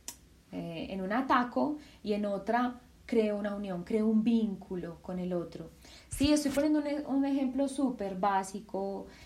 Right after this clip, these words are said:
eh, súper trivial, pero que es importante,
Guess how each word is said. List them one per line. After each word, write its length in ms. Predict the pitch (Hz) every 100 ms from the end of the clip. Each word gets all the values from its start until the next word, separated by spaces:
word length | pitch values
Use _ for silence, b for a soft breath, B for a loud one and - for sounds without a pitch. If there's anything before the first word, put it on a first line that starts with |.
| B B
eh, 560 | 196 196 190 190 190
súper 520 | 185 - 277 - 202 196
trivial, 420 | 208 208 196 196
pero 180 | 247 240
que 80 | 208
es 60 |
importante, 880 | 196 214 202 180 190 180 175 170 165